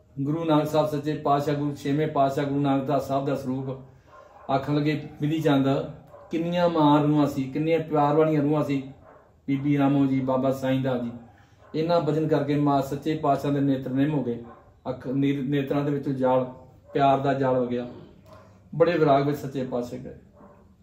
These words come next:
ਤੇ ਬਾਬੇ ਬਿਧੀ ਚੰਦ ਰਾਮ ਸਾਹਿਬ ਨੇ ਹੱਥ ਜੋੜੇ, "ਗਰੀਬ ਨਵਾਜ ਸੱਚੇ ਪਾਤਸ਼ਾਹ।" ਅੰਦਰ ਹੀ ਅੰਦਰ ਨੀਵੀਂ ਪਾ ਕੇ ਮਨ ਵਿੱਚ ਬਚਨ ਕਰਦੇ ਆ, "ਗਰੀਬ ਨਵਾਜ,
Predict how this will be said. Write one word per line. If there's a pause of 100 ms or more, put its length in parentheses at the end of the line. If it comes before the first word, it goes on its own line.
(1040)
ਤੇ
ਬਾਬੇ
ਬਿਧੀ
ਚੰਦ
ਰਾਮ
ਸਾਹਿਬ
ਨੇ
ਹੱਥ
ਜੋੜੇ,
"ਗਰੀਬ
ਨਵਾਜ
ਸੱਚੇ
ਪਾਤਸ਼ਾਹ।" (160)
ਅੰਦਰ
ਹੀ
ਅੰਦਰ (400)
ਨੀਵੀਂ
ਪਾ
ਕੇ
ਮਨ
ਵਿੱਚ
ਬਚਨ
ਕਰਦੇ
ਆ,
"ਗਰੀਬ
ਨਵਾਜ,